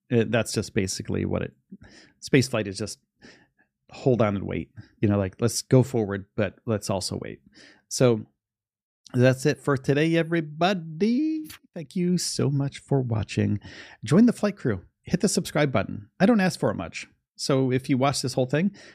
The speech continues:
please hit the subscribe button. And if you're really into space flight, make sure to hit the membership button to join us. Um, and that'll help continue the show and continue the channel because we're, uh, we have some cool things planned for the future.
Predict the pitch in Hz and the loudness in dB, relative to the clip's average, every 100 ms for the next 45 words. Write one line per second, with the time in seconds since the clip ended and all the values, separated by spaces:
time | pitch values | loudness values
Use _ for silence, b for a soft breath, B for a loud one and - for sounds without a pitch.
0 | B 156 165 165 131 - - - 104 101 | B 4 4 2 0 -4 -4 0 0 0
1 | 120 175 190 - 127 123 139 - 120 190 | -4 -4 -4 4 4 4 0 -2 -2 -2
2 | 311 285 240 - 240 - - 98 - B | 0 0 0 0 -2 -2 -4 -4 -6 B
3 | B B B 110 131 139 - - 135 139 | B B B 2 2 2 -4 -2 0 -2
4 | 151 - _ - - 113 113 113 - 135 | -4 -12 _ -6 0 2 2 0 0 0
5 | 131 _ - 107 143 240 151 107 - 90 | 0 _ -2 0 2 2 0 -4 -6 -6
6 | 113 135 B B B - 110 113 107 104 | -4 -6 B B B -2 0 2 0 0
7 | 98 - - - 107 98 98 - 107 117 | -2 -4 -6 -2 0 0 -2 -2 2 2
8 | 110 123 - - 117 - 127 113 107 107 | 4 2 -2 -6 -8 0 2 4 2 -4
9 | - 98 95 98 - 101 98 95 92 - | -4 -4 -4 -4 -8 -4 -4 -4 -4 -2
10 | 110 98 104 95 104 101 B B B B | -2 0 -4 -4 -4 -4 B B B B
11 | 101 98 104 98 - 104 98 95 104 95 | -4 -2 -2 -4 -2 -2 -2 -2 -4 -4
12 | - - - - 202 | -6 -6 -6 -2 -4